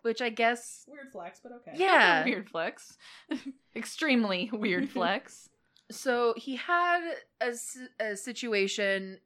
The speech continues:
Speaker 1: where when he was younger, his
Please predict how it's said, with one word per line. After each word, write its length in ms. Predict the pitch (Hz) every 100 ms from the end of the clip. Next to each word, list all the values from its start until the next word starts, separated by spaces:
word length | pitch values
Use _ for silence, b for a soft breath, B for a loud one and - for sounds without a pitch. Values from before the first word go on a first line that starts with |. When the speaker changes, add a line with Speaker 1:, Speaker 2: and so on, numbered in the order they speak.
| _
Speaker 1:
where 920 | 202 196 196 196 190 190 185 185 196 _
when 140 | 202
he 160 | 214 226
was 220 | 208 196
younger, 680 | 233 233 220 185 180 180 170
his 880 | 208 - 202 190 185 190 185 - -